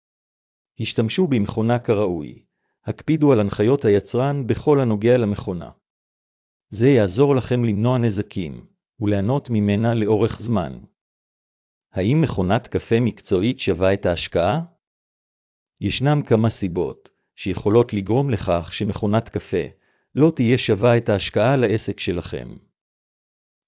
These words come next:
אם תזניחו את התחזוקה של המכונה, ולא תקפידו לשטוף אותה כמו שצריך לאחר כל שימוש, אתם עלולים לגלות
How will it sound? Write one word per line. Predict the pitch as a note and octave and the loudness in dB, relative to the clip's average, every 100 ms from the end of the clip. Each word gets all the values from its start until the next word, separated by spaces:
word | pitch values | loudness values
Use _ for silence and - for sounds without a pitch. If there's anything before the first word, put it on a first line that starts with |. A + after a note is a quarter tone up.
| C3 | -2
אם | B2 A#2+ | -2 -2
תזניחו | F#2+ A2 C#3 B2+ | -2 -2 0 0
את | A2 | 0
התחזוקה | G#2+ G2+ G2 F#2 - C3+ | -2 -4 -6 -4 2 2
של | - G2+ | 2 -2
המכונה, | F#2+ - G2 F2 - _ _ _ _ | -2 -6 -8 -8 -14 _ _ _ _
ולא | G2+ B2 C3 | -2 0 0
תקפידו | A#2+ - C3 B2+ A2+ | -2 -2 -2 2 0
לשטוף | F#2+ - C#3+ C3 | 0 2 2 2
אותה | A2 G2 F#2+ | -4 -2 -2
כמו | - G#2+ | -4 -6
שצריך | A2 G#2+ - A2 C3 - | -4 -6 -2 -2 -2 0
לאחר | G#2 F#2+ A#2+ G#2+ | 0 2 -2 -2
כל | - C3+ | 0 0
שימוש, | A2+ - G2 A2 A2 - - _ _ - | 0 -4 -4 -6 -8 -16 -18 _ _ -16
אתם | - C3+ B2 G#2+ | -2 -2 -2 -4
עלולים | G2 G#2+ A#2+ A2+ | 0 2 2 0
לגלות | G2 G2 F#2 E2+ - | 0 0 2 -2 -6